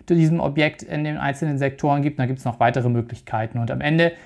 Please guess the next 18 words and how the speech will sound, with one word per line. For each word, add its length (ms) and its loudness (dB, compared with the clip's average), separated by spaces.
äh, 180 4
trägt 280 0
man 180 4
ja 180 6
alle 160 2
Informationen, 540 -2
die 80 -2
man 220 -2
hat, 160 2
auf 100 -4
sein 240 0
Blatt 300 2
ein 340 -2
und 320 2
versucht 400 -2
dann 140 2
als 160 -4
erster 600 0